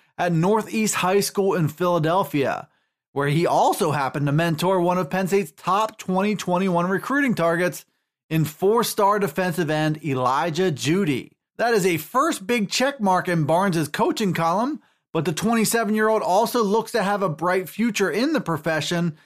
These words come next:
He takes the biggest step of his career in his return to Penn State. The grad assistant position on Coach James Franklin's staff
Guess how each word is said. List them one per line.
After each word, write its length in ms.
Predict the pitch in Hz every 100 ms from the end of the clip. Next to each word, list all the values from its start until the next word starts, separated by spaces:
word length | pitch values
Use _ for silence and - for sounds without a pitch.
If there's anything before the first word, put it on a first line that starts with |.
| _ _
He 100 | 180
takes 240 | 196 240 -
the 120 | 185
biggest 420 | 135 214 254 254
step 300 | - 247 240
of 120 | 226
his 120 | 190 151
career 480 | - 190 220 226
in 180 | 170 240
his 180 | 254 202
return 360 | 196 156 165 151
to 80 |
Penn 240 | - 143 127
State. 420 | - 185 240 - _ _ _ _ -
The 60 |
grad 320 | 113 170 190 202
assistant 440 | - 220 226 202
position 440 | 202 208 220 226
on 120 | 208 185
Coach 300 | 202 208 -
James 260 | 208 208
Franklin's 420 | - 214 202 185
staff 420 | - 196 208 220